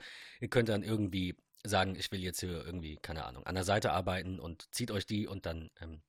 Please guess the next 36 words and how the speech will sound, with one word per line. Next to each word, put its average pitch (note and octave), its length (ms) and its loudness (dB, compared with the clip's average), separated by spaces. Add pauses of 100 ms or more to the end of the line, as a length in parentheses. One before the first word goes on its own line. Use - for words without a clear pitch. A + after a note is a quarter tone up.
(580)
ähm, D2 180 -12 (680)
sch-, - 200 -10
schiebt - 260 -2
ihr F#2 60 2
die E2+ 80 -2
wieder D#2+ 140 -2
zurück, - 420 -2
ohne F#2+ 200 -2
jetzt - 160 -6
zu G#2+ 80 -4
technisch - 360 -6
zu - 140 -8
werden. F2+ 220 -2 (420)
Aber A#2 140 6
das A2+ 100 6
muss A#2+ 180 4
ja G#2+ 80 6
trotzdem G#2 300 0
jemand, E2+ 420 -2
jemand E2 220 -4
freigeben. E2 480 0
Also, D#2 240 -6
ne? A2+ 260 -2 (1120)
Der, G#2 160 2
der F#2+ 220 2
Gedanke, B2+ 540 6 (360)
jeder C3 300 8
kann B2 160 6
mitarbeiten, C3 580 6
bedeutet A2+ 380 4
ja A2 80 6
eben A2 160 0
noch G2 160 0
nicht, A2 420 4 (180)
dass - 320 2 (200)
das - 300 0